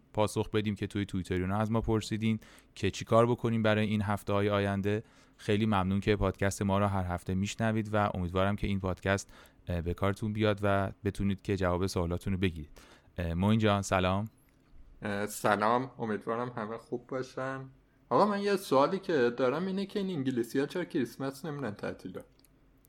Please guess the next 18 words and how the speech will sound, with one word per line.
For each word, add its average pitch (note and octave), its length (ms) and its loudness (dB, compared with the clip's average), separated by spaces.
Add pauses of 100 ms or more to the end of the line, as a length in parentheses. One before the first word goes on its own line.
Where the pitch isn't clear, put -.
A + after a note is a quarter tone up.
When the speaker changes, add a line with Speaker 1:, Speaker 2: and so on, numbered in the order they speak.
(560)
Speaker 2:
<laughs> D#3+ 800 8
مسخره D#3+ 560 12
کردن C#3+ 440 6
ما C3+ 240 0
رو. C#3 160 6 (120)
Speaker 1:
اسمش C#3 340 6
تعطیلاته، A#2+ 680 8
ولی B2 260 6
آره، G2+ 180 6
اینا G2 360 2 (520)
بدتر G#2+ 320 6
Speaker 2:
آره. G#2+ 120 6
Speaker 1:
می‌کنن. E2 380 -4 (300)
Speaker 2:
اینا B2 260 2
چرا F3 160 0
نمی‌رن F3 360 -2
سراغ C3 320 2
خانواده‌شون؟ A2 920 0